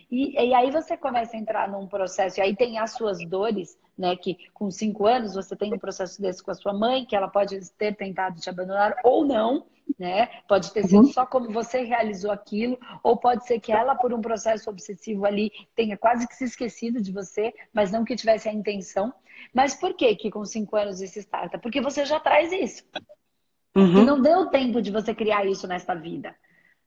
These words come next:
Speaker 1: né? Então
Speaker 2: Sim,
Speaker 1: você já
Speaker 2: entendi.
Speaker 1: traz isso pra ser observado e trabalhado, né? E aí, por que toda essa dor? Porque vo-, a, a dor tá se colocando pra que você possa trabalhar, pra que você olhe pra ela. Se não tiver doendo, a gente não olha.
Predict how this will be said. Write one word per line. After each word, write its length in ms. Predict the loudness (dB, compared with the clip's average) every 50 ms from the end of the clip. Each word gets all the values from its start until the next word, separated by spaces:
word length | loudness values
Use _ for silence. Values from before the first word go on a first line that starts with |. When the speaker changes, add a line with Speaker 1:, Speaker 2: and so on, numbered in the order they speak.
| _ -10
Speaker 1:
né? 140 | -6 -6 -4
Então 220 | -4 -4 -2 0
Speaker 2:
Sim, 100 | 4 6
Speaker 1:
você 140 | 8 8 8
já 160 | 8 8 8
Speaker 2:
entendi. 80 | 6 4
Speaker 1:
traz 360 | 2 4 4 2 2 0 0
isso 240 | -2 -4 -4 -4 -2
pra 160 | -2 -2 -2
ser 560 | -2 -4 -2 0 0 0 0 -4 -8 -18 -20 _ _ _ _
observado 640 | -6 -4 -4 -4 -4 -4 -4 -2 2 4 4 4 4 0
e 60 | -2
trabalhado, 760 | 0 0 2 2 0 0 0 -4 -6 -6 -8 -10 -12 -20 _ _ _ _ _ _ -14
né? 240 | -8 -4 -4 -4 -4 -6 -10 -6
E 100 | 0 2
aí, 220 | 2 4 2 0 -2
por 160 | -2 -4 -4
que 140 | -2 -4 -4
toda 280 | 2 2 2 2 2
essa 220 | -2 -4 -4 -6 -6
dor? 340 | -2 -2 -2 -2 -2 -4 -6 -14 -20 -20 -12 -8
Porque 240 | -8 -6 -4 -4 -4
vo-, 200 | -4 -4 -4 -2
a, 280 | -2 0 0 0 0 0
a 40 |
dor 320 | 0 0 0 0 0 0 -2
tá 180 | -4 -6 -6 -8 -16 -20 -18 _
se 120 | -10 -8
colocando 680 | -6 -2 -2 0 0 -2 -2 -4 -6 -4 -4 -6 -6
pra 160 | -4 -6 -6 -6
que 140 | -6 -6
você 260 | -6 -6 -6 -6 -6 -2
possa 360 | 2 2 2 2 2 -4 -6
trabalhar, 540 | -2 0 0 0 0 0 0 -2 -4 -4 -8 -14 -16 -10
pra 120 | -6 -4
que 80 | -4 -2
você 200 | -4 -2 0 2
olhe 200 | 2 2 2 0
pra 240 | -4 -2 -2 0 0
ela. 200 | 0 0 -2 -4
Se 120 | -4 -2
não 60 | -2 0
tiver 220 | 2 4 4 4
doendo, 320 | 4 4 2 0 0 -2
a 40 | -2
gente 200 | -2 -2 -4 -4
não 140 | -6 -6 -4
olha. 300 | -4 -4 -4 -6 -8